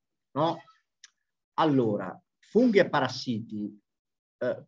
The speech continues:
possono coesistere in due sedi differenti della barriera intestinale. In particolar modo,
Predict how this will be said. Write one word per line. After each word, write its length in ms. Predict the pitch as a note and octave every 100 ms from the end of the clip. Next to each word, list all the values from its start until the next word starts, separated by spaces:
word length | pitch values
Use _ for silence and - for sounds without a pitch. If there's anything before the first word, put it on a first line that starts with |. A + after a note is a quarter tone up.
| _ _ _ _
possono 580 | G#3 F#3 - - B2 A#2
coesistere 1000 | F3 F#3+ - C#3 - - C3 C3 C3+ -
in 180 | E3+ E3+
due 480 | E3 F3 C#3+ B2+ C3
sedi 500 | - - F#3 C#3+ A2+
differenti 840 | A2+ B2+ C3 E3+ B2 A2 G#2+ A#2 - _
della 200 | A#2 A#2
barriera 300 | A#2 A2+ G#2+
intestinale. 520 | - - - E2 - _ _ _ _ _ _ _ _ _ _
In 160 | E3 E3
particolar 500 | F#3+ F#3 F3+ F3 C#3
modo, 400 | A#2+ G#2 F#2